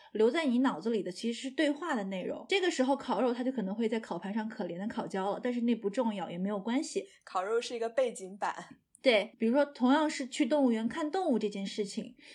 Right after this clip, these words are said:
Speaker 1: 可能一对小情侣，他们去动物园的时候会给自己排得非常的满当，最后可能每一个动物都没有仔仔细细的看，也没有跟动物之间建立起来某种可贵的联系，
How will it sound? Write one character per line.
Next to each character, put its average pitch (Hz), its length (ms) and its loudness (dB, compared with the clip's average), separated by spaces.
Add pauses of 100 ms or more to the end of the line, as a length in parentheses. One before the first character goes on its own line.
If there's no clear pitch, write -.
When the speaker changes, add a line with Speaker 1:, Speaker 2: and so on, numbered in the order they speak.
(140)
Speaker 1:
可 247 100 6
能 269 100 6
一 320 80 0
对 392 140 2
小 269 180 0
情 208 300 0
侣， 254 240 0 (140)
他 320 160 2
们 339 160 -4
去 226 480 -2 (460)
动 269 200 6
物 220 80 2
园 190 180 0
的 214 80 0
时 214 140 -4
候 208 100 0
会 247 140 2
给 185 100 -4
自 226 100 -8
己 214 80 0
排 202 240 -6
得 214 80 0
非 269 160 0
常 311 140 0
的 214 80 0
满 220 320 2
当， 180 220 -2 (240)
最 311 160 4
后 302 160 4
可 277 140 0
能 208 180 -4
每 208 180 2
一 196 140 -6
个 349 100 2
动 359 240 2
物 240 100 4
都 285 120 4
没 277 160 4
有 359 120 0
仔 269 200 -8
仔 247 100 -2
细 226 140 -8
细 240 100 -2
的 220 80 0
看， 220 260 0
也 202 60 -4
没 196 140 0
有 262 120 4
跟 262 340 2
动 262 200 4
物 233 80 4
之 233 100 -2
间 247 220 4
建 247 220 2
立 220 80 2
起 220 120 -4
来 196 140 0
某 196 180 0
种 196 320 -2
可 - 160 -2
贵 226 160 2
的 202 120 0
联 180 280 -4
系， - 320 -4